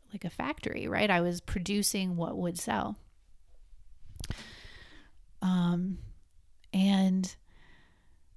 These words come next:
the first time that I really departed from that production line mentality was with the Desert Goddess series that I just released on my website a few weeks ago.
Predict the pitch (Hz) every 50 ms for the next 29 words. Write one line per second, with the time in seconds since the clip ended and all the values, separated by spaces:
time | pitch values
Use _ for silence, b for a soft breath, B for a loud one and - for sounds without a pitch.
0 | - - - 170 220 180 - - - 214 208 214 - - - 208 214 202 202 208
1 | 214 202 202 196 185 - - 185 180 175 175 185 180 180 180 180 170 180 175 -
2 | - - 180 180 175 175 175 170 170 180 - - - - 180 175 175 180 175 165
3 | 165 202 339 - 349 262 180 170 170 170 170 165 165 170 175 - - - - -
4 | b b b b b b b b b b b b b - - - 175 180 175 180
5 | - - 202 185 175 170 170 180 170 170 180 175 - - - - - - - -
6 | - - - 208 208 - - - 262 208 185 175 170 175 175 190 196 202 - -
7 | - - - - - - 196 175 180 175 175 - - - 170 - 170 170 175 175
8 | 175 - - 170 165 170 175 175 170 - - 180 175 180 180 180 185 185 185 -
9 | - - - 254 311 320 190 180 190 185 185 180 180 180 185 180 175 - - 180
10 | 180 180 180 180 180 180 - - - - - - 190 185 180 175 175 175 165 170
11 | 170 - - 185 185 180 165 208 185 - - 214 240 277 311 - - - 202 -
12 | - - - 220